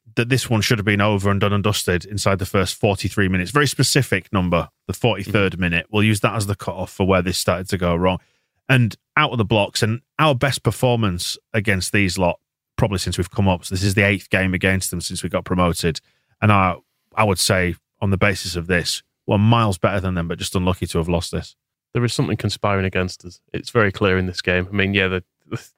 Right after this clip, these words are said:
Speaker 2: so many good chances. The first one, Schmeichel had a bit of a weird game 'cause he makes one brilliant save, but he just kept coming for crosses that he couldn't reach as well, which was gifting us quite a few chances. But yeah, the first one's ten minutes in where it's, um,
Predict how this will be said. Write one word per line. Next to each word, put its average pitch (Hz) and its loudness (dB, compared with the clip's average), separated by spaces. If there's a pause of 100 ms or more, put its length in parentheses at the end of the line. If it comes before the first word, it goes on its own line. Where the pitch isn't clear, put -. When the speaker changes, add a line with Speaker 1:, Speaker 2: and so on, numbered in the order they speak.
(140)
Speaker 2:
so 170 4
many 117 2
good 104 -2
chances. 110 -2
The 104 -12
first 156 0
one, 101 0 (340)
Schmeichel 220 0
had 135 2
a 123 -4
bit 127 -2
of 113 -2
a 117 0
weird 120 0
game 127 0
'cause - -14
he 117 -2
makes 127 -2
one 135 0
brilliant 113 0
save, 113 0
but - -4
he 120 -4
just 135 -2
kept - -4
coming 135 2
for 107 -8
crosses 117 -4
that - -6
he - -12
couldn't 107 -4
reach 117 -2
as 101 -10
well, 107 0
which - -8
was 101 -8 (440)
gifting 120 -4
us 104 -2
quite - -2
a - -14
few 107 -2
chances. 113 -2
But 117 0
yeah, 123 4
the 110 0
first 131 0
one's - -8
ten 113 0
minutes 104 0
in 107 2
where 98 2
it's, - -6
um, 95 -2